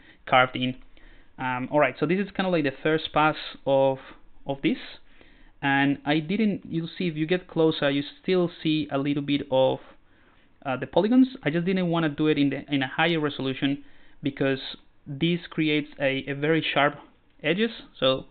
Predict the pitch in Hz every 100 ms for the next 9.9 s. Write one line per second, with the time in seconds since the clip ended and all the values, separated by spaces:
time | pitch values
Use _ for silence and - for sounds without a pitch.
0 | - - - - 196 170 170 - 160 156
1 | 151 - 143 143 143 143 135 143 165 160
2 | 160 147 - 240 - _ _ _ _ _
3 | _ _ - 165 165 170 143 139 139 -
4 | 196 - _ _ - - _ 131 165 -
5 | - - - - 135 139 147 147 147 139
6 | 143 139 143 143 - 135 135 165 156 -
7 | 135 135 254 302 - - - - 147 147
8 | 143 147 143 170 143 139 - 139 135 160
9 | 175 160 147 139 143 143 165 175